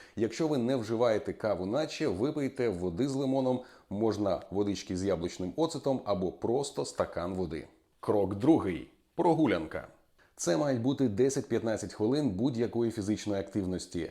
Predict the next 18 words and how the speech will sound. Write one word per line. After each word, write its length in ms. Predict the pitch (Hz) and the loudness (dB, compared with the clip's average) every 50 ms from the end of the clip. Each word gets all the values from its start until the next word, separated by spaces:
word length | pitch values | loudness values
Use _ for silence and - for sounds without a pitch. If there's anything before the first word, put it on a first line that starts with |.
| - | -8
Зарядка, 680 | - 90 92 107 135 139 135 127 120 - - - 98 95 | -10 -6 -2 -2 0 0 0 0 -2 -2 -2 -2 -2 -2
прогулянка, 680 | - - 123 143 127 120 131 120 113 110 107 - 107 92 | -2 -2 -2 0 0 0 0 0 0 -2 -2 -2 -4 -6
вправи 400 | - - - - 131 135 135 131 | -6 -4 -2 0 2 2 2 0
з 60 | 113 | -2
вагою 300 | 120 117 113 135 135 131 | -2 -2 0 0 0 0
власного 460 | 110 110 117 127 127 - 127 123 127 | 0 0 0 0 0 0 0 0 0
тіла 400 | 120 - - 131 127 123 123 123 - | -2 0 0 2 4 4 2 2 2
або 220 | 101 104 104 113 | 0 0 0 -2
просто 480 | 110 - - 107 113 135 135 - 131 131 | -2 0 0 0 2 0 0 0 -2 -2
енергійні 460 | 123 120 110 104 110 110 110 107 107 | 0 0 -2 -2 -2 -2 -2 -2 -2
танці. 440 | 107 - 101 87 87 - - 80 - - - - - - _ | 0 -2 -2 -2 -4 -4 -6 -8 -10 -10 -16 -20 -20 -16 _
Ця 180 | - 143 143 | 0 0 0
активність 560 | 139 143 - 147 143 139 139 135 127 - - 123 | 0 0 -2 -4 -2 0 0 0 0 -2 -2 0
не 120 | 127 131 | 2 2
має 280 | 131 127 123 117 104 101 | 2 2 2 2 0 2
вас 240 | 95 98 98 - | 2 0 0 0
сильно 240 | - 101 92 90 90 | -4 -2 -2 -2 -4
втомлювати, 760 | 87 - - - 156 160 156 151 147 139 135 147 139 135 135 | -4 -6 0 2 2 4 4 4 2 2 0 0 -2 -2 -2